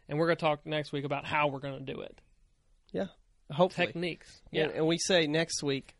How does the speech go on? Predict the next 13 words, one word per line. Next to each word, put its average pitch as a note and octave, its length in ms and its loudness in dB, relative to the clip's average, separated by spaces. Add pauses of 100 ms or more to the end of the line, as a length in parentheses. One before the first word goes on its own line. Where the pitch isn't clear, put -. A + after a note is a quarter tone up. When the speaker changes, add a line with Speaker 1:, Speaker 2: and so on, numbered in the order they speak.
Speaker 2:
We've D3 200 2
always D#3 380 6
said D3+ 220 0
that, C3 240 2
like, A#2+ 320 -4
"Okay, D3+ 340 4
we'll C#3+ 160 2
talk D#3 220 2
about D3+ 220 0
that B2 140 -2
next C#3 240 -4
week." C#3 200 -4
But - 100 -6